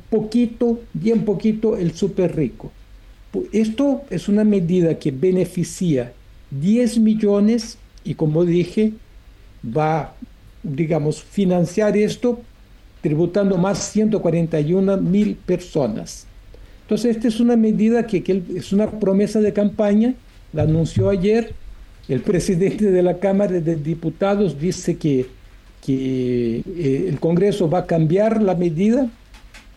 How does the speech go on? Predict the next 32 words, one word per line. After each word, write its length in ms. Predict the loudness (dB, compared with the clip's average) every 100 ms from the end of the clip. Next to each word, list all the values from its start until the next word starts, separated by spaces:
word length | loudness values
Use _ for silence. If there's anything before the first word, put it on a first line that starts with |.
| -6
eh, 300 | -4 -2 -4 -8 -20 -10
porque 340 | -6 -4 -2 -4
tiene, 340 | 0 0 0
eh, 280 | -2 -6 -10 -6
opiniones, 720 | -4 0 2 4 4 2 2
hay 100 | 0
una 200 | 0 0
resistencia 720 | 0 0 -2 -2 0 0 2
muy 440 | 2 4 4 2 2
grande 520 | 2 2 2 0 -2
de 120 | 0
la 100 | -2
plutocracia 880 | -2 -2 0 0 0 -2 -2 -6 -10 -12 -20 -10 -2
en 140 | -2
pagar 380 | 0 0 2 2
un 120 | 0
poco 240 | 0 0 0
más 220 | 0 2
de 60 |
impuestos. 540 | 0 0 -4 -4 -12 -16 -18 -20 -20 -6
Para 240 | -2 0
que 140 | 0 -2
tengan 400 | 0 2 4 4
un 220 | 4 2
dato 380 | 2 -2 -2 -2
nomás, 360 | 0 0 -2
para 260 | -2 -2 -2
que 160 | -2 -2
sepan 600 | -2 0 0 -2 -4 -2
de 100 | 0
la 120 | 2
in-, 120 | 0